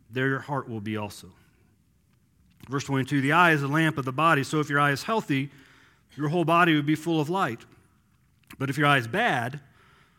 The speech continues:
your whole body will be full of darkness. If then the light in you is darkness, how great is the darkness? No one can serve two masters.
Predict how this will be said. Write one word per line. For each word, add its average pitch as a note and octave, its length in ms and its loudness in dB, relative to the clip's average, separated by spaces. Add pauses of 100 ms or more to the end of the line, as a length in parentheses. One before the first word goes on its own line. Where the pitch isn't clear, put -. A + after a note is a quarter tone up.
(140)
your C#3 140 -4
whole C#3+ 140 0
body C3 260 0
will A#2+ 60 -4
be B2 60 -4
full B2 220 -6
of G#2 120 -6
darkness. B2+ 440 -4
If C#3 140 -2
then E3 140 4
the D3+ 80 4
light E3+ 320 2
in D#3 160 2
you C#3 100 4
is A#2 140 -4
darkness, D3+ 800 -4 (640)
how E3+ 180 -4
great D#3+ 340 2
is B2+ 100 -6
the A2 100 -12
darkness? C3 800 -12 (1200)
No C#3+ 220 2
one F3+ 220 4
can D3 100 -2
serve C#3+ 280 -2
two C3 140 -6
masters. - 680 -10